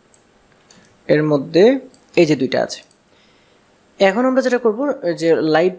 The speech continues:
পেইন্ট বাকেট, এটা হচ্ছে শেপ বিল্ডার টুলে আছে, এই লাইভ পেইন্ট বাকেটে, আহ, আমরা চলে আসলাম। চলে আসার পরে এইখানে দেখতে পাচ্ছেন যে উপর নিচে এখানে ডাবল ক্লিক করে এখানে একটা কালার দিয়ে দিলাম এবং এখানে স্ট্রোকেও একটা কালার আমি দিয়ে দিলাম। এই দুটা কালার দিয়ে দিলাম এবং লাইভ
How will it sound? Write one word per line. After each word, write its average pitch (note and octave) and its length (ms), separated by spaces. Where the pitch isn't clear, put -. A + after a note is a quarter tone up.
পেইন্ট E3+ 220
বাকেট, D#3 280
এটা E3 200
হচ্ছে D#3+ 300
শেপ E3 200
বিল্ডার D#3+ 260
টুলে E3 220
আছে, D#3+ 260
এই D#3 200
লাইভ D3 260
পেইন্ট D3+ 200
বাকেটে, D3+ 280
আহ, D3+ 80
আমরা D3 160
চলে D3 220
আসলাম। A#3+ 460
চলে G3+ 180
আসার F#3 200
পরে G3 360
এইখানে G3 340
দেখতে F#3 220
পাচ্ছেন F3+ 220
যে E3+ 300
উপর F#3+ 220
নিচে E3+ 320
এখানে E3+ 280
ডাবল E3 220
ক্লিক F#3+ 220
করে F#3+ 240
এখানে F3+ 220
একটা F3+ 120
কালার F3+ 300
দিয়ে G3 140
দিলাম A#3+ 220
এবং D3+ 640
এখানে D3+ 240
স্ট্রোকেও F#3 640
একটা - 260
কালার E3+ 500
আমি F#3+ 300
দিয়ে E3+ 160
দিলাম। A2+ 220
এই F3 80
দুটা E3 200
কালার E3 260
দিয়ে F3 140
দিলাম A3 200
এবং D#3+ 300
লাইভ E3 160